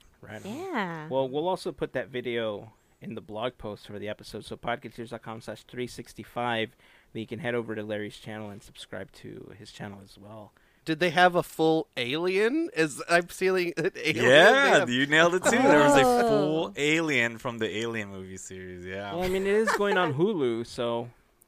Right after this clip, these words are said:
Speaker 4: I'm telling you, there's
Speaker 1: Or
Speaker 4: things
Speaker 1: is
Speaker 4: there
Speaker 1: that
Speaker 4: that you
Speaker 1: Predator?
Speaker 4: wouldn't have. Predator,
Speaker 1: Oh, it's
Speaker 4: I
Speaker 1: Predator,
Speaker 4: think.
Speaker 1: right? Okay, yeah, I,
Speaker 4: Yeah.
Speaker 1: I couldn't remember which one of those was coming back,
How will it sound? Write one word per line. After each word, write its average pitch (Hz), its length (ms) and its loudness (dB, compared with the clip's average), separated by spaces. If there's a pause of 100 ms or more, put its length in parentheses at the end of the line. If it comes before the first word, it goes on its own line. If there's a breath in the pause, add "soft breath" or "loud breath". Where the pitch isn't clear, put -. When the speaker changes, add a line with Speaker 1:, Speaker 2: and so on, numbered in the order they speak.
(720 soft breath)
Speaker 4:
I'm 110 120 -6
telling 190 380 4
you, 151 200 -2
there's 139 240 4
Speaker 1:
Or - 20 -16
Speaker 4:
things 160 180 4
Speaker 1:
is - 40 -4
Speaker 4:
there 180 160 6
Speaker 1:
that 151 100 4
Speaker 4:
that 175 80 6
you 170 140 4
Speaker 1:
Predator? 120 40 0
Speaker 4:
wouldn't 123 180 -2
have. 123 280 -6 (260)
Predator, 98 600 0
Speaker 1:
Oh, 156 60 2
it's 151 200 -2
Speaker 4:
I - 40 -12
Speaker 1:
Predator, 147 340 4
Speaker 4:
think. 104 100 -8
Speaker 1:
right? 160 240 -8 (120)
Okay, 117 420 -8
yeah, 120 240 -2
I, - 40 -4
Speaker 4:
Yeah. 190 180 -2
Speaker 1:
I 170 60 0
couldn't 160 200 -4
remember 131 320 -4
which 120 260 -6
one 117 140 -8
of 107 80 -10
those 104 260 -8
was 104 120 -18
coming 101 280 -14
back, 98 340 -18